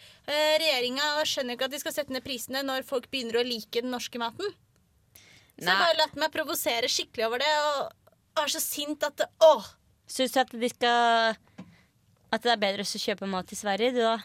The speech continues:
Speaker 1: Ja,
Speaker 3: Eller
Speaker 1: klart det.
Speaker 2: Vet du, Gunn, du volder meg vondt, altså. Det er jo jeg som produserer den lokale maten. Jeg og
Speaker 3: Ja.
Speaker 2: mine. Vil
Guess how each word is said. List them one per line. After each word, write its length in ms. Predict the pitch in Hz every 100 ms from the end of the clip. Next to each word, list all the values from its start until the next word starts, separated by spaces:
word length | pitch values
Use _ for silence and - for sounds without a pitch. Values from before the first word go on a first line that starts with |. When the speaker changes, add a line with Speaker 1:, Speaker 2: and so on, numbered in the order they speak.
| -
Speaker 1:
Ja, 220 | 294 233
Speaker 3:
Eller 100 | 208
Speaker 1:
klart 400 | - 220 202 -
det. 120 | 233 294 - - - 214
Speaker 2:
Vet 220 | 220 -
du, 100 | -
Gunn, 340 | 233 294 320 208
du 240 | 233 311
volder 360 | 339 302 233 269
meg 260 | 247 262 254
vondt, 400 | 208 285 480 - 466
altså. 260 | 320 269 269
Det 80 | 269
er 100 | 269
jo 60 | 285
jeg 240 | 156 151 170
som 160 | 302 320
produserer 540 | 339 349 214 170 180
den 80 | 208
lokale 420 | 247 - 170 190
maten. 300 | 240 233 - 440
Jeg 260 | 262 247 -
og 0 |
Speaker 3:
Ja. 160 | 208
Speaker 2:
mine. 300 | 208 262 302 466 - - -
Vil 260 | 202 202